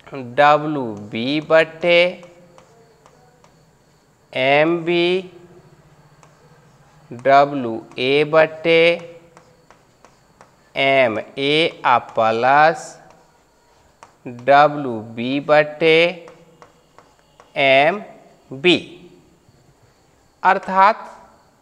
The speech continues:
आवश्यकता अनुसार हम लोग विलय और विलायक का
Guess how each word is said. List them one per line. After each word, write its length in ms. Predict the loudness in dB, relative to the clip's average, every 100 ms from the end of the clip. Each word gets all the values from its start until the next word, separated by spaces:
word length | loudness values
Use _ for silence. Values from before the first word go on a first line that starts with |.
| 2
आवश्यकता 1000 | 4 6 4 2 -6 -4 -4 -4 0 2
अनुसार 840 | 2 -6 -6 0 4 4 2 0 -8 -20 -20 _ _ -10
हम 200 | -2 -2 -2
लोग 300 | -4 -4 0 0 -2 -6 -20 -20 -20 _ _ _ _ _ -16 -12
विलय 640 | -8 -6 0 2 2 -2 -2
और 180 | -2 -2 -8
विलायक 800 | -10 -6 2 2 2 2 0 0 0
का 180 | 2